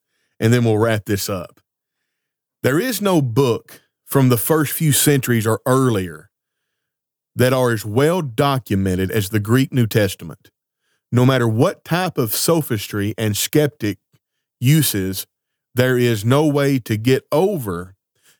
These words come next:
excuse me, no matter what type of sophistry the skeptic uses, there's no way to get over the simple fact that it would be realistically infeasible for a person or a group of people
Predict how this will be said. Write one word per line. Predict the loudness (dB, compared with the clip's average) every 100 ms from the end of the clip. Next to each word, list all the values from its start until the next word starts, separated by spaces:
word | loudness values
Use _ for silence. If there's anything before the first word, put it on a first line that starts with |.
| -6
excuse | -4 0 0 0
me, | -4 -10 -2
no | 2
matter | 2 2
what | -2 -2
type | -2 -2
of | -4
sophistry | 0 2 2 -2 -6 -4 -4
the | -4
skeptic | -4 -2 -2 -2 -4
uses, | 0 0 0 -8 -14 _ _ _
there's | -2 0 2
no | 0
way | 0 0
to | -2
get | 0 0 2
over | 0 0 -4
the | -6
simple | -2 0 0
fact | -6 -2 -2 -2 -6 -16 _ _ _ _
that | 0
it | 2
would | 0
be | 0 0
realistically | 2 2 2 2 -2 -2 -4 0 0
infeasible | 2 0 0 0 2 2 -2 -4 -6
for | -4 -4
a | -4
person | 0 0 0 0 -2
or | 0 0
a |
group | 0 0 0 -2
of | -8 -4
people | -4 -2 -4 -8